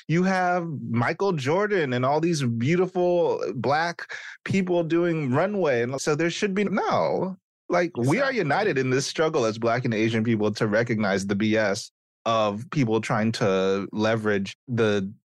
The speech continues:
Speaker 1: anomalies that are successes from our communities as some way to cover up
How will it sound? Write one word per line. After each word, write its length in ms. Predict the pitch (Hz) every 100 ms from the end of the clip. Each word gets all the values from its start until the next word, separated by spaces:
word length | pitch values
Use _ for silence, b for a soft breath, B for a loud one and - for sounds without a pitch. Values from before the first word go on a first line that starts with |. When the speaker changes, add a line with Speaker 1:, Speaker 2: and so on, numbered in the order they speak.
| _ _
Speaker 1:
anomalies 800 | 117 123 117 123 113 110 107 104
that 160 | 107 104
are 120 | 98
successes 760 | - - 123 110 120 95 98
from 240 | - 120 104
our 80 | 95
communities 720 | 104 104 104 92 90 117 - _ _ _ _ -
as 240 | 113 113
some 280 | - 135 123
way 120 | 120
to 80 | 107
cover 500 | - 135 117 110 104
up 280 | 104 -